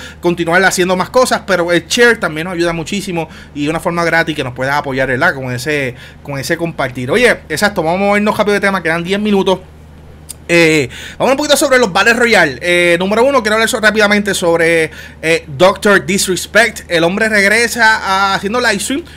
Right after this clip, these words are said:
después de llevar un par de semanas, eh, inactivo en Twitch, luego de que supuestamente y alegadamente lo banearan. Él supuestamente desconoce por qué lo banearon,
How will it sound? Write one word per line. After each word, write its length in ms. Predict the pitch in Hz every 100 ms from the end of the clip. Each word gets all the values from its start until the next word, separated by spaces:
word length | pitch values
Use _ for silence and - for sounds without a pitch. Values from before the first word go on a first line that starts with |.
| -
después 240 | 147 160 165
de 120 | 180
llevar 320 | 165 170 175
un 40 |
par 180 | 160 165
de 60 | 180
semanas, 520 | 180 165 175 180 165 - - -
eh, 140 | 151
inactivo 760 | 180 170 160 - 190 196 190 175
en 120 | 156
Twitch, 320 | 135 208 208
luego 320 | 180 160 170 185
de 100 | 170
que 100 | 156
supuestamente 360 | 165 190 -
y 40 | 180
alegadamente 520 | 185 180 170 185 185
lo 120 | 190
banearan. 760 | 190 170 202 208 202 196 190 170
Él 100 | 156
supuestamente 640 | 190 196 - 175 190 190
desconoce 500 | 196 185 170 208 208
por 140 | 180 160
qué 100 | 196
lo 80 | 185
banearon, 420 | 180 247 240